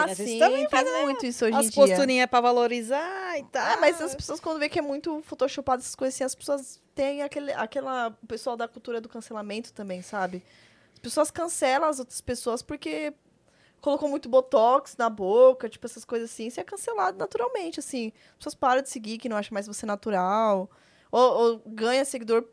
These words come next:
Speaker 2: por não ser mais natural, entendeu? Essas
Speaker 1: É,
Speaker 2: coisas
Speaker 1: também
Speaker 2: assim,
Speaker 1: tem,
Speaker 2: né?
Speaker 1: né? Tem a
Speaker 2: Tem.
Speaker 1: ostentação das plásticas também.
Speaker 2: Tem a ostentação das
Speaker 1: A Anitta
Speaker 2: plásticas.
Speaker 1: brinca muito com isso também, né?
Speaker 2: Ah,
Speaker 1: De,
Speaker 2: mas a
Speaker 1: de
Speaker 2: Anitta lá, eu, eu, a Anitta,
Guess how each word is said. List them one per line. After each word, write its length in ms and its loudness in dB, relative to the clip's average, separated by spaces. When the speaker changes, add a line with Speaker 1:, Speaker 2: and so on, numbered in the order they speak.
Speaker 2:
por 260 -6
não 160 -6
ser 180 -6
mais 140 -4
natural, 680 2
entendeu? 460 0
Essas 180 0
Speaker 1:
É, 60 4
Speaker 2:
coisas 140 4
Speaker 1:
também 220 4
Speaker 2:
assim, 80 0
Speaker 1:
tem, 220 4
Speaker 2:
né? 200 4
Speaker 1:
né? 80 4
Tem 160 2
a 60 4
Speaker 2:
Tem. 80 4
Speaker 1:
ostentação 460 0
das 160 -2
plásticas 440 -2
também. 280 -4
Speaker 2:
Tem 80 0
a 80 4
ostentação 420 -4
das 160 0
Speaker 1:
A 140 -4
Anitta 100 6
Speaker 2:
plásticas. 240 4
Speaker 1:
brinca 260 4
muito 220 -4
com 180 -4
isso 200 -2
também, 340 -4
né? 300 -6
Speaker 2:
Ah, 80 -4
Speaker 1:
De, 40 -2
Speaker 2:
mas 200 0
a 60 0
Speaker 1:
de 60 -4
Speaker 2:
Anitta 140 -8
lá, 260 -4
eu, 120 2
eu, 200 0
a 140 2
Anitta, 340 -4